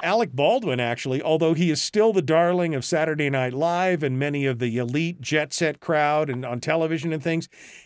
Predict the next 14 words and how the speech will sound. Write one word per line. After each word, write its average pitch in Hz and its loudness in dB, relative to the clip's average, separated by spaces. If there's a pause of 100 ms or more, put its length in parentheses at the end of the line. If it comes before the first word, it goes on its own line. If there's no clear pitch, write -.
his 254 0
movie 220 4
career 123 0
immediately 160 0
started 143 0
to 139 0
decay 151 -2
after 120 -4
he 156 -2
got 135 0
super 226 0
mouthy 131 -2
about 104 -2
guns 98 -4